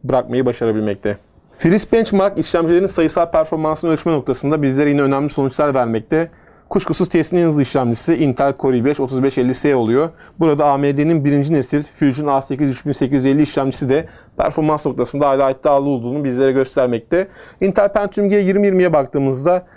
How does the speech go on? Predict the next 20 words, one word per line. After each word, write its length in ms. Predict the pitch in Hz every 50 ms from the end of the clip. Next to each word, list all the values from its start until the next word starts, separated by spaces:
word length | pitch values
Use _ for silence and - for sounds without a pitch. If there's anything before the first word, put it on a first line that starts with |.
| - _
hem 200 | - 202 202 190
testin 440 | 196 - 170 160 - - 180 185 185
en 100 | - 190
ekonomik 400 | 190 175 - 175 151 139 131 -
işlemcisi 580 | 120 - - 135 120 120 117 - - 185 190 185 - - -
hem 200 | - - 185 170
de 80 | 160 156
buna 180 | 165 170 170 165
bağlı 200 | 165 160 165 165
olarak 300 | 147 127 120 113 - -
da 80 | 170
testin 500 | 165 - 151 135 - - - 147 160 170 160 _ _ -
Fritz 260 | - 147 160 - -
Benchmark'ın 580 | 151 139 131 - 127 123 120 - - 175 170 156 - -
en 120 | - 175 160
yavaş 260 | 143 127 123 123 127
işlemcisi 380 | - - 147 131 127 123 - 123
olarak 260 | 110 120 147 147 -
karşımıza 380 | 139 123 120 - 123 113 117
çıkmakta. 480 | 110 - - 120 113 104 - - 101 95